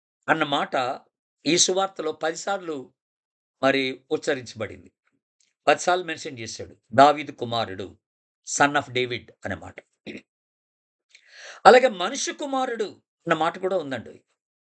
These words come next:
ఈ మనుష్య కుమారుడు అనే మాట ముప్పై ఒక్క సార్లు చెప్పబడ్డట్టుగా మనం చూస్తాం,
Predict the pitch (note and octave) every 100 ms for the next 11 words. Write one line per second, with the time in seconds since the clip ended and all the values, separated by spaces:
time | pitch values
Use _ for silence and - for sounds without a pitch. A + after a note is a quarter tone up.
0 | _ _ - - D#3+ E3+ F#3+ A3 - C4+
1 | C4 A3+ G#3 G3 F#3 G3 B3+ F#3 F#3 A3+
2 | G#3 G3 - E3 C3+ F#2+ _ _ _ -
3 | D3 D3 C#3 C3 A2+ - A#2 A2 - F2+
4 | - -